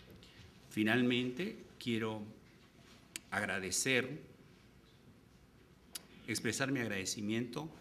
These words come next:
por compartir con nosotros sus investigaciones y este trabajo a Mari Carmen. Creo que ella está ligada al Perú, no solamente por, por ese afán de, de conocer, de investigar y de querer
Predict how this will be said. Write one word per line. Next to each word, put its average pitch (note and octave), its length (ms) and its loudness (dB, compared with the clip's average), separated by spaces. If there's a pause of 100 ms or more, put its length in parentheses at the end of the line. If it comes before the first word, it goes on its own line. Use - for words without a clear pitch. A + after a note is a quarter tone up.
(360)
por F#2+ 300 -2
compartir A2 580 -2
con A#2 160 -2
nosotros A2+ 500 -4
sus - 220 -4
investigaciones G#2+ 920 0
y G#2+ 40 -2
este A#2 180 -4
trabajo G#2+ 540 -2 (460)
a A2+ 80 -2
Mari F#2+ 240 0
Carmen. F2+ 420 0 (500)
Creo B2 380 2
que G#2 440 0
ella A2+ 200 6
está A2 220 2
ligada A2 760 4
al G2+ 140 -4
Perú, A#2+ 360 2 (440)
no A#2 140 4
solamente A#2+ 640 8
por, G#2+ 280 2
por - 280 4
ese G#2+ 200 8
afán A#2 280 6
de, G2 220 6
de G2+ 120 0
conocer, A#2 600 12
de A2 60 2
investigar A2 720 6 (560)
y G#2 100 6
de F#2+ 120 6
querer A#2+ 500 8